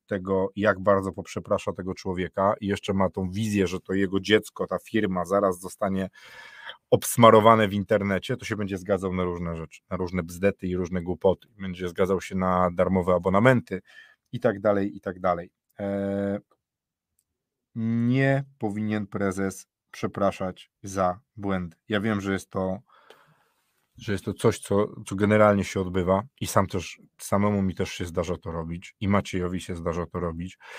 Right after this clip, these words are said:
ale im więcej to obs-, obserwuję, im więcej widzę tego rodzaju wydarzeń, tym bardziej jestem przekonany, że powinien być ktoś,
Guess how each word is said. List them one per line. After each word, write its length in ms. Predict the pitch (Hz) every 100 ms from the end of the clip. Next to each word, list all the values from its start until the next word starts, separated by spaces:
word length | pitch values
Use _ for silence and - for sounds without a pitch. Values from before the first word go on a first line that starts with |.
| -
ale 180 | 95 101
im 140 | 101
więcej 360 | 95 120 123 120
to 100 | 107
obs-, 260 | 95 - -
obserwuję, 640 | 98 - 95 92 92 87 -
im 140 | 95
więcej 380 | 90 113 117 104
widzę 540 | 98 117 104 98 90 - _ - _ _
tego 240 | - 101 101
rodzaju 360 | 98 95 98
wydarzeń, 640 | 90 87 87 82 92 117 131 _
tym 300 | 98 98 98
bardziej 260 | 104 101 110
jestem 240 | - 101
przekonany, 500 | - 92 101 104 101
że 100 | 90
powinien 440 | 95 98 110 101
być 160 | 95 -
ktoś, 440 | - 104 127 -